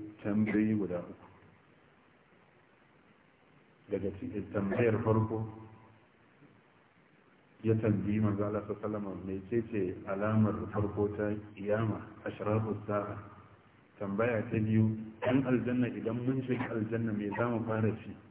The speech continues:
insha Allah?" Ka ga mu masoya kifi dama da shi za mu fara, eh, insha Allah. Ah, na uku, Abdullahi bin Salam ya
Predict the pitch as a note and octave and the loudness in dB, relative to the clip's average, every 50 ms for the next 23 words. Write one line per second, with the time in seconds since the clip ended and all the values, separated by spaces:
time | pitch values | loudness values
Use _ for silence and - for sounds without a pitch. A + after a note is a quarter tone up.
0 | - - - G2 F2+ - G#2+ G#2 G2 F#2 F2 E2+ E2 - - F2 - - - - | -20 -14 -12 -12 -8 -4 -4 -2 -2 -4 -6 -8 -8 -10 -12 -16 -20 -20 -20 -20
1 | - - - - - - - - - - - - - - - - - - - - | -20 -20 -20 -20 -20 -20 -20 -20 -20 -20 -20 -20 -20 -20 -20 -20 -20 -20 -20 -20
2 | - - - - - G#2+ G#2 G#2 A2+ A2 A2+ A#2 A#2 B2 B2+ A#2+ B2 A2+ G#2 G#2+ | -20 -20 -12 -4 0 2 2 4 4 6 6 6 6 6 4 4 4 4 4 4
3 | G#2+ G#2+ G#2+ G#2+ A2+ G#2+ A2 A2+ G#2+ A2+ A2+ G#2+ G#2 G#2 G#2 G2+ F#2+ - - G2 | 4 4 2 0 -2 -2 -2 0 0 2 2 2 2 0 -2 -2 -4 -4 -2 0
4 | G2 G#2+ G#2 G#2 G2 F#2 F#2 F#2+ F#2 F2+ F2+ - - F#2 - F#2+ F2+ F2+ E2+ E2+ | 2 2 2 2 2 0 0 0 0 0 -2 -4 -6 -8 -6 -6 -6 -8 -8 -10
5 | - G#2 - A2 G2 F#2 F2 F2 - - - - - - - - - - - - | -10 -10 -8 -6 -6 -6 -6 -8 -10 -10 -12 -12 -14 -16 -16 -18 -18 -20 -18 -20
6 | F#3 F#3 - - - - - - - - - - - - - - - - - - | -20 -20 -20 -20 -20 -20 -20 -20 -20 -20 -20 -20 -20 -20 -20 -20 -20 -20 -20 -20
7 | - - - C3+ - - - - - - - - - - - - - - - - | -20 -20 -20 -20 -20 -20 -20 -20 -20 -20 -20 -20 -20 -20 -20 -20 -20 -20 -20 -10
8 | - - - A2+ A2+ A2 A2 G#2+ G#2 G#2+ G#2+ - - - - - - - - - | 0 4 6 6 8 8 8 6 6 4 0 -4 -6 -10 -12 -16 -18 -20 -20 -20
9 | - - - - - - - - - A2 B2+ - - F#3+ F3 - D#3 C3+ A2 G#2+ | -20 -20 -20 -20 -20 -20 -12 -2 2 2 4 4 6 4 4 4 4 4 4 2
10 | - - - - - - - - - - - - - - - - - - - - | 2 -2 -6 -8 -10 -14 -16 -18 -20 -20 -20 -20 -20 -20 -20 -20 -20 -20 -20 -20
11 | - - - G#2 G#2 G#2+ A#2 D3 D#3+ D3 D#3 D#3 D3 - - - - C#3 C3 B2 | -10 -8 -6 -2 0 2 2 2 2 2 2 2 2 2 2 0 2 2 2 2
12 | B2 | 2